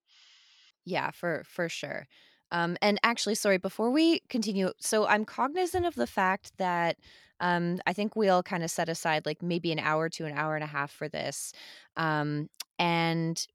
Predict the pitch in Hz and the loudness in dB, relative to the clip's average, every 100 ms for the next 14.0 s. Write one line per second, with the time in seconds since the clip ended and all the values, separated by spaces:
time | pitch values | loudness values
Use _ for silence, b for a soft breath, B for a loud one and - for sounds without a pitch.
0 | - 175 185 202 214 262 - 196 185 180 | 6 6 8 4 4 2 0 0 4 4
1 | - 160 160 - - - 165 160 151 151 | 4 0 0 -6 -8 -8 -6 -2 0 -2
2 | - 165 147 - 156 170 170 160 151 143 | -4 -6 -6 -2 -2 -2 -6 -4 -6 -6
3 | 156 151 - 151 143 151 139 - - 156 | -4 -4 -6 -4 -4 -2 -4 -4 -4 -2
4 | 151 151 B B B - 214 185 - _ | -2 -4 B B B 2 2 2 -10 _
5 | - 123 _ - 226 220 208 226 285 294 | -10 -10 _ 2 2 4 2 2 4 4
6 | 254 196 185 - 214 185 233 285 277 277 | 4 2 0 -8 -6 -4 -4 -4 -4 0
7 | 285 285 285 277 277 277 269 294 254 262 | 2 4 2 2 2 2 4 2 2 -2
8 | 262 247 254 269 277 - 285 269 269 - | 0 0 2 0 0 0 2 2 2 -2
9 | B B B 202 190 196 - 214 - 247 | B B B 4 6 2 2 -2 0 0
10 | 226 202 - 196 175 - - 185 208 233 | 0 0 -2 -2 -2 -4 -6 -4 -2 -2
11 | 233 233 208 - 170 165 170 202 208 - | 0 -2 -4 -4 -2 -2 0 2 2 2
12 | 202 190 185 175 185 - 180 - - _ | 4 4 2 -2 -4 0 2 2 -2 _
13 | - 190 202 202 208 240 269 269 233 | 0 2 2 2 0 0 0 0 -2